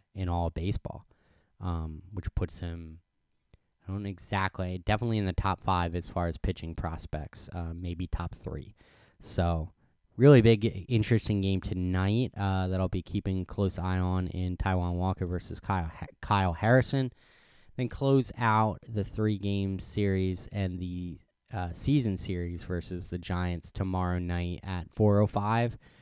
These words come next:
Michael Lorenzen trying to bounce back from a really tough, um,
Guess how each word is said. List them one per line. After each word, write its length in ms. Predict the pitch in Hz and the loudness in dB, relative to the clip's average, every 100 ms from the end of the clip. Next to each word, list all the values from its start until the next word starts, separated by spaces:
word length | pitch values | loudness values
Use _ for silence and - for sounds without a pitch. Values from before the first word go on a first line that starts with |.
| - - - - | -20 -20 -6 4
Michael 320 | 139 131 131 | 6 8 10
Lorenzen 520 | 120 117 113 117 107 | 10 8 6 4 2
trying 320 | - 110 104 | 4 4 4
to 100 | 92 | 2
bounce 400 | - 95 95 90 | 2 2 2 0
back 400 | - 98 95 95 | -2 -2 -2 -4
from 300 | - 101 90 | 0 0 2
a 60 | 82 | -2
really 460 | 87 110 113 98 | 2 6 8 8
tough, 480 | 92 - 95 92 - - | 4 4 4 4 0 -4
um, 540 | 98 92 90 87 92 | 0 2 0 -2 -8